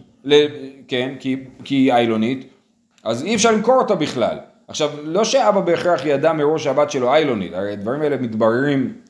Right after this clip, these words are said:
הלאה, אבל היינו, הוא היה מגיע לגיל שתים עשרה, היינו, או לא יודע מה, שתים עשרה וחצי, היינו אומרים, "רגע, היא איילונית", אז היא לא נמכרה בכלל, ה-, כאילו המכירה פוקעת מאליה,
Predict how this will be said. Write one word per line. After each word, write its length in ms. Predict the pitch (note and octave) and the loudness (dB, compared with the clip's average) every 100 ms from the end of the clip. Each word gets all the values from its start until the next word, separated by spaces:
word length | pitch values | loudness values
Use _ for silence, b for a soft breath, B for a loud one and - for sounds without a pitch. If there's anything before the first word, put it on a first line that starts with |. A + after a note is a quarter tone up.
| _ - | _ 2
הלאה, 300 | D#3 G#2+ C#2+ - _ _ - | 2 2 -2 -10 _ _ -6
אבל 260 | G2+ A2+ | -2 0
היינו, 440 | B2 F3 F#3+ E3+ D3 C#3 | 0 -2 0 -2 -2 -8
הוא 120 | C3 D#3+ | 0 2
היה 80 | |
מגיע 300 | F#3 D3+ F3 | 2 2 2
לגיל 220 | D#3+ D#3 D3 | 2 0 -4
שתים 300 | - C3+ B2 | -2 -2 -2
עשרה, 320 | A2+ A2+ A2+ B2 - | -4 -2 -2 -4 -4
היינו, 320 | B2+ D3+ D#3+ | -2 0 0
או 240 | B2+ A#2+ A2+ | 2 2 2
לא 80 | B2+ | 2
יודע 140 | B2 | 0
מה, 100 | A2 | -2
שתים 140 | G#2+ C3 | -4 -6
עשרה 140 | A#2+ | -4
וחצי, 300 | - G2 A2+ | -4 -4 -2
היינו 160 | C3+ C#3 | -2 0
אומרים, 220 | C#3 B2+ | -2 -2
"רגע, 220 | C#3+ E3 B2 | 2 2 4
היא 80 | |
איילונית", 580 | C#3+ G#3 F#3+ C#3+ G2+ - _ _ - | 4 4 2 -2 -6 -10 _ _ -6
אז 140 | A#2+ | -4
היא 80 | D3 | 0
לא 100 | G3+ | 0
נמכרה 420 | A#3 G3 G#3+ A#3+ | 0 0 2 4
בכלל, 340 | B3+ F#3+ E3 C3 | 2 0 0 0
ה-, 280 | A#2+ A2+ A#2 | -2 -4 -6
כאילו 180 | E3+ E3+ | -4 -2
המכירה 960 | D3+ C#3 D3 E3+ F#3 E3+ D#3 D3 C3+ B2 | -4 -6 -2 2 4 4 2 2 0 -2
פוקעת 420 | C3 F#3+ F3 D3+ | -4 0 0 0
מאליה, 460 | D3 D3 F3 C3+ | -4 0 2 2